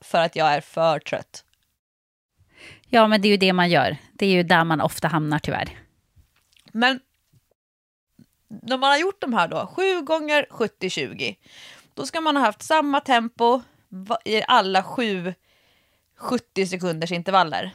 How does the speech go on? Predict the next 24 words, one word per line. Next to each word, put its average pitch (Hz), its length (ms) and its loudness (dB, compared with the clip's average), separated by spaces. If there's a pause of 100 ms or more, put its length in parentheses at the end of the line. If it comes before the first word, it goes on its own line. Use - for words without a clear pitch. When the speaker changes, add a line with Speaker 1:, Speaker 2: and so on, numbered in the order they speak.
Speaker 1:
Och - 180 -10
bara 262 240 4
det 277 340 -2
är 196 80 2
ju 185 120 0
liksom 180 240 -6
ett 170 100 -8
ganska 170 300 -6
köttigt 185 420 -8
block 254 220 -2 (220)
att, - 380 -2
eh, 170 320 2
bita 180 300 -6
tag 254 420 0
i. 233 220 -2 (680)
Man 240 200 0
kan 285 160 -4
inte 285 300 -2
göra 247 380 4
det 185 80 0
här 170 160 0
passet - 360 -8
på 202 60 -4
löpband, 208 640 -2